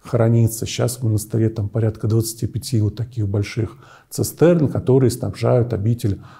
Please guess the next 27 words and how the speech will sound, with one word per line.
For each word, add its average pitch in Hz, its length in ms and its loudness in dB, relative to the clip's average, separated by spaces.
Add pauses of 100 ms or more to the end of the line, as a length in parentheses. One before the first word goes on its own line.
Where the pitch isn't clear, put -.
(140)
такой 117 260 0
водой, 104 340 4
ну 104 100 4
что 113 220 -2
ли, 104 80 -2
технической. - 800 -2 (420)
При 120 180 6
этом 147 460 4 (280)
потребность 135 680 2
в - 60 -8
воде 123 420 4
в 110 300 0
монастыре 110 600 2
у 110 140 6
иноков 131 380 2
традиционно 117 580 0
небольшая. 107 840 0 (280)
До 135 300 4
сих 127 300 -4
пор, 151 400 4
по 120 180 2
заветам 107 460 2
святого 101 460 -2
Саввы, 131 640 2 (380)
монахи 123 560 2
монастыря 110 680 2
никогда, 120 1000 2